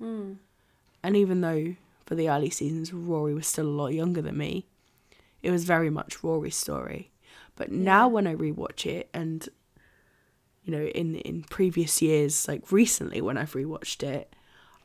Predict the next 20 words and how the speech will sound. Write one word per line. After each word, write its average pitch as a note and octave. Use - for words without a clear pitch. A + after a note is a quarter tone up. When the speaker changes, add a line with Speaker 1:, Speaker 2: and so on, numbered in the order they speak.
Speaker 2:
I F#3
find F3+
myself E3+
thinking F3
so D3+
much D#3
more E3
about D#3
Lorelai D#3+
and F#3
the, D#3+
the F3+
way E3
Speaker 1:
Yeah. D#3+
Speaker 2:
that D#3
Rory's G#3+
actions D#3
and D#3
Rory's G#3+
choices, D#3